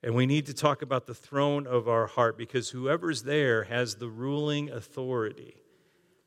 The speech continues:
That's why I, I looked around the church for the fanciest chair I could find.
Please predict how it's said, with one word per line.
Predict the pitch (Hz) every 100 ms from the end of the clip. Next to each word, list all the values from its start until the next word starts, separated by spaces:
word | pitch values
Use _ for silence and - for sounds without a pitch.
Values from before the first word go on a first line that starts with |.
| _ _ _ _
That's | 120 131 151
why | 139 135 127
I, | 120
I | 120 123 120
looked | 135 143
around | 147 135
the |
church | 123 156 143
for | - 113
the | 107
fanciest | - - 160 175 147 - 170 160 - -
chair | - 147 151 151 -
I | 131
could | - 127 -
find. | - 127 104 85 - 143 127